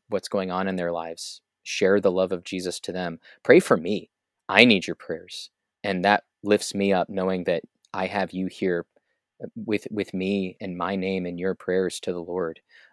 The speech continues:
Um, those are important things, and I need you to do that for me. Uh, that, that is being, um, that is being pro-life in a very easy, practical way. If you, if you got somebody who's terminally ill,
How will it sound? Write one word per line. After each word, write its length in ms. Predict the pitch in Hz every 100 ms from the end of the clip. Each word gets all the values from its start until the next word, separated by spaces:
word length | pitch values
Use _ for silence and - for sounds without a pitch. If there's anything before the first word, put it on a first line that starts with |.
| -
Um, 200 | 95 85
those 180 | 104 117
are 80 | 151
important 520 | - - 117 110 98
things, 480 | - 98 85 - -
and 160 | 101 92
I 140 | 107
need 360 | 107 98 101 98
you 140 | 87
to 80 | 85
do 180 | 87 85
that 260 | 80 -
for 140 | - 80
me. 360 | 85 85 - _ _ _
Uh, 240 | 98 87 80 -
that, 220 | 131 - _ _ -
that 240 | 113 156
is 120 | 113
being, 380 | - 104 90 87 -
um, 180 | 92 - - _ _ -
that 140 | 107
is 100 | 120
being 260 | - 107 90
pro-life 540 | - - 101 92 87 -
in 80 | 85
a 40 |
very 200 | 101 95
easy, 260 | 101 95 90
practical 540 | - 95 90 - 87
way. 220 | 87 95 98
If 140 | -
you, 100 | 151 - - -
if 80 | -
you 60 |
got 160 | 147 147
somebody 240 | 156 139
who's 160 | 127 127
terminally 520 | - 131 127 127 117
ill, 260 | 107 101 90